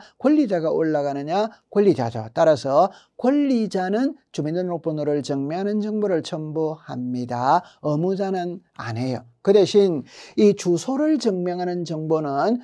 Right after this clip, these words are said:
의무자, 권리자 둘 다 해. 자, 하나 조심할 건 의무자는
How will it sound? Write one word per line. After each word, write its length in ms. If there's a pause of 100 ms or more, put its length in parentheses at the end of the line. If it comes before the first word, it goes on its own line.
(140)
의무자, 640
권리자 600
둘 380
다 240 (160)
해. 180 (240)
자, 120
하나 220
조심할 600
건 520 (320)
의무자는 1000